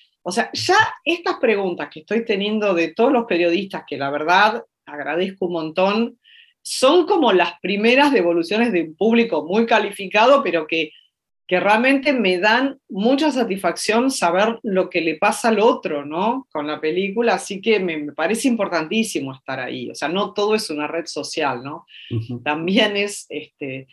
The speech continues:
Speaker 1: poner el cuerpo y escuchar, eh, en directo lo, lo que la gente tiene para decir o preguntar.
Speaker 2: Ujú. Así que bueno, ya saben, eh, a partir de este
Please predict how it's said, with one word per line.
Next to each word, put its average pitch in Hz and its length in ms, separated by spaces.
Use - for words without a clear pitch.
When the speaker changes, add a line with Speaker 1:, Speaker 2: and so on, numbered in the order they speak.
Speaker 1:
poner 151 320
el 190 160
cuerpo 202 500
y 165 140
escuchar, 190 720
eh, 139 320
en 151 200
directo 175 520
lo, 147 260
lo 147 160
que 143 140
la 139 120
gente 180 360
tiene 165 320
para 139 240
decir 139 400
o 202 100
preguntar. 139 720
Speaker 2:
Ujú. 113 400
Así 107 140
que 127 60
bueno, 127 260
ya 113 160
saben, 104 540
eh, 113 420
a 117 80
partir 131 340
de 160 100
este 131 760